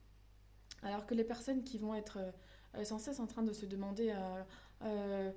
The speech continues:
euh, « Qu'est-ce que je peux faire pour toi ? » Enfin voilà, qui vont en fait, euh, se suractiver et, et ajouter du stress là où il n'y en a pas besoin, eh bien, euh, finalement, si on était, euh, euh, tout simplement, euh, voilà, encore une fois, à l'écoute et présent,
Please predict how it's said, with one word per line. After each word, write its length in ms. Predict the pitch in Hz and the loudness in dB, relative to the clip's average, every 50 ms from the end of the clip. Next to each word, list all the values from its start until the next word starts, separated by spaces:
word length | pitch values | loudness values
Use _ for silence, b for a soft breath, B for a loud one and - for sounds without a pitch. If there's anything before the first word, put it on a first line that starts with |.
| B B B - | B B B -2
euh, « 60 | 226 | -2
Qu'est-ce 160 | 226 240 226 | 0 0 0
que 60 | - | 0
je 60 | 247 - | -2 0
peux 80 | 247 | 0
faire 120 | 233 254 233 | -2 -2 -2
pour 140 | 233 226 | -2 -2
toi ? » 260 | 220 - 233 233 233 233 | 0 2 4 6 6 6
Enfin 140 | 226 233 226 | 6 4 4
voilà, 220 | 208 220 214 196 | 4 6 4 4
qui 140 | - - 214 | 4 0 0
vont 140 | 196 220 233 | 2 2 2
en 80 | 214 | 4
fait, 280 | 220 - 269 269 - - | 4 4 2 2 2 -2
euh, 280 | 180 - - 139 139 - | -2 -2 -2 -4 -4 -2
se 520 | - - - - - - - - - 233 | 0 0 0 0 0 0 0 0 2 2
suractiver 800 | 214 220 - - 339 359 320 302 294 - - - 254 233 220 240 | 2 2 2 2 2 4 4 2 2 2 0 -2 0 2 2 4
et, 540 | 262 302 311 - - 202 202 190 - 208 196 | 2 2 0 0 0 -2 -2 -2 0 2 4
et 80 | 190 | 6
ajouter 340 | 220 262 277 302 294 277 302 | 6 6 6 4 2 0 -2
du 140 | 262 240 233 | -2 -2 -2
stress 360 | 233 - - 269 254 254 - | -4 -2 0 0 0 0 2
là 100 | 233 226 | 2 4
où 40 | 220 | 4
il 40 | 220 | 4
n'y 60 | 214 | 2
en 60 | 202 | 0
a 80 | 190 185 | -2 -4
pas 120 | - 208 | -4 -4
besoin, 400 | 208 190 185 180 185 190 208 262 302 311 302 B B B B B B B B B | -4 -4 -4 -4 -4 -4 -4 -4 -6 -6 -10 B B B B B B B B B
eh 100 | 202 196 | -6 -4
bien, 500 | 190 196 208 220 233 247 262 269 277 269 226 | -4 0 0 2 2 2 2 0 0 -2 -2
euh, 440 | 214 196 190 190 185 185 180 180 180 180 | -2 0 0 0 0 0 -2 -2 -4 -6
finalement, 500 | - - 226 226 220 208 214 226 254 269 | -4 0 2 2 2 4 2 2 2 0
si 220 | 262 - - 233 | -2 -4 -4 -4
on 100 | 208 196 | -4 -4
était, 360 | 190 190 - 226 226 233 233 | -4 -2 0 2 2 2 2
euh, 180 | 220 208 190 185 180 - B B B B B B B B B - - | 2 0 -2 -4 -6 -10 B B B B B B B B B -10 -8
euh, 120 | 202 - - | -8 -8 -6
tout 140 | - - 294 | -4 -4 -2
simplement, 720 | 294 - 277 254 233 240 240 220 226 233 254 262 262 240 | 2 4 4 4 4 4 4 4 6 6 4 4 2 2
euh, 180 | 214 196 196 185 | 0 0 -2 -2
voilà, 180 | 185 208 226 240 | -2 0 0 0
encore 200 | 226 220 202 196 | 0 -2 -4 -4
une 80 | 196 | -6
fois, 160 | 190 - 247 | -4 -2 -2
à 160 | 247 - 240 226 | 0 2 2 2
l'écoute 560 | 226 233 233 - - 247 262 247 - - - - | 2 0 0 -2 -4 -4 -4 -4 -6 -8 -4 -2
et 80 | 214 | -2
présent, 640 | 208 - - - - 269 285 285 214 190 190 196 - | -2 -2 -2 -2 2 2 2 2 2 0 -2 -4 -4